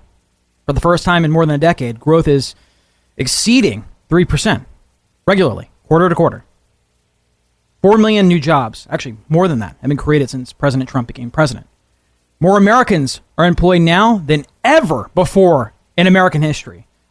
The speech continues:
Unemployment claims are the lowest in fifty years. We have record low African American unemployment, Hispanic unemployment, Asian unemployment, and female unemployment. We have over five hundred thousand new manufacturing jobs,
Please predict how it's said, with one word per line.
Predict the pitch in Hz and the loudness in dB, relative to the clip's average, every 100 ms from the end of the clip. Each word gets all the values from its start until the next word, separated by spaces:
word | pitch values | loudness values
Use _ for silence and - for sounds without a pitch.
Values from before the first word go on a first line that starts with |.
| - | 0
Unemployment | 226 262 - 285 147 90 _ | 2 2 2 0 0 -6 _
claims | - 107 82 - _ _ _ _ - | -10 -10 -12 -20 _ _ _ _ -4
are | |
the | 143 | -2
lowest | 139 175 202 262 - - _ _ | 0 2 4 2 -2 -12 _ _
in | 143 | -6
fifty | 139 226 220 170 | -4 -4 -4 -6
years. | 151 92 76 - _ _ | -8 -10 -16 -20 _ _
We | - 180 | -2 0
have | 147 | 2
record | 151 190 240 247 | 2 2 2 0
low | 165 143 135 123 _ _ - | 2 0 0 -6 _ _ -2
African | 214 - 262 277 | -2 -2 0 2
American | 262 262 262 254 | 2 2 2 2
unemployment, | 262 262 - 262 254 247 _ - | 2 0 2 2 2 0 _ -12
Hispanic | 120 - 165 220 247 | -10 -4 0 0 2
unemployment, | 247 247 233 247 240 247 226 _ _ - | 2 2 2 2 2 2 -2 _ _ -4
Asian | 151 180 240 | 0 2 2
unemployment, | 240 240 240 240 240 240 240 - _ _ | 2 2 0 0 2 2 0 -4 _ _
and | 156 165 | -4 -2
female | 196 190 160 | 0 2 2
unemployment. | 139 117 - 107 101 _ _ _ _ _ _ _ _ _ _ _ _ - | 0 -4 -10 -18 -20 _ _ _ _ _ _ _ _ _ _ _ _ -4
We | 160 | 0
have | 156 | 2
over | 165 151 | 2 -2
five | - 180 208 247 | -4 -2 0 2
hundred | 269 269 247 | 2 0 0
thousand | 214 208 190 | 0 2 2
new | 180 | 2
manufacturing | 170 151 147 - 131 - 131 | 2 0 -4 -4 -6 -4 -6
jobs, | 123 127 127 139 | -4 -6 -8 -10